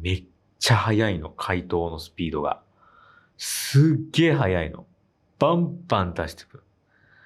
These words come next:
編集とかあったら、あるから、ああいう感じなんだろうなって思ってたんだけど、まあ、ああいうね、横割りのステージだからっていうのはあるのかわかんないですけど、すっ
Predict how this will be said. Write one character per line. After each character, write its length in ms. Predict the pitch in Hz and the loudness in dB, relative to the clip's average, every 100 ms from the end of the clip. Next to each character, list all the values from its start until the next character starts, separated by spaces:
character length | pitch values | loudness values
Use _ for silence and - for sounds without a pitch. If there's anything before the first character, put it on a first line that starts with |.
| _ _ - | _ _ 0
編 260 | 170 185 | 2 4
集 380 | 175 - 190 185 | 0 -2 -2 0
と 120 | 185 | 0
か 360 | 127 90 - - _ _ _ _ _ _ - | 2 0 -4 -14 _ _ _ _ _ _ -2
あ 140 | 190 | 0
っ 140 | 196 - - | 0 -4 0
た 140 | 143 | 0
ら、 180 | 147 - _ _ - | 0 -6 _ _ -6
あ 100 | - | -2
る 120 | 220 220 | 0 0
か 160 | 226 | 0
ら、 200 | 226 214 - | 0 -2 -2
あ 200 | - 139 | 0 2
あ 60 | 143 | 0
い 120 | 147 | 0
う 80 | 143 | -2
感 240 | 147 147 | -2 -2
じ 100 | 143 | 0
な 100 | 160 | 0
ん 100 | 156 | 2
だ 100 | 117 | 2
ろ 80 | 104 | 2
う 20 | |
な 80 | 113 | 0
っ 100 | 113 | -2
て 60 | 87 | -2
思 240 | 101 131 | 0 -2
っ 100 | 135 | -2
て 120 | 101 | -6
た 120 | - | -6
ん 40 | 90 | -12
だ 80 | - | -8
け 80 | |
ど、 300 | 82 85 85 - _ _ _ _ _ _ _ _ - | -2 -2 -2 -12 _ _ _ _ _ _ _ _ 0
ま 320 | 120 98 - _ _ | 0 0 -6 _ _
あ、 60 | 107 | -2
あ 20 | |
あ 60 | 120 | 0
い 100 | 120 | -2
う 140 | 120 | -2
ね、 180 | 123 135 | -2 0
横 240 | 104 101 | 0 0
割 140 | 123 123 | 0 0
り 40 | |
の 60 | 127 | -6
ス 80 | - | -2
テ 160 | 160 | 0
ー 20 | |
ジ 60 | 135 | 2
だ 100 | 110 | 0
か 80 | 117 | 0
ら 60 | 120 | -2
っ 40 | |
て 60 | - | -4
い 20 | |
う 40 | |
の 60 | 101 | -2
は 80 | 95 | 0
あ 40 | |
る 80 | 143 | 0
の 80 | 135 | 0
か 120 | 120 | -2
わ 80 | 110 | 0
か 120 | 156 | -2
ん 80 | 139 | -2
な 80 | |
い 60 | 104 | -4
で 80 | 90 | -6
す 100 | - | -8
け 80 | - | -2
ど、 340 | 113 87 - _ _ _ _ _ _ _ _ _ - | 0 0 -6 _ _ _ _ _ _ _ _ _ -20
す 500 | - - - - | -14 -10 -10 -4
っ 20 | 101 | -4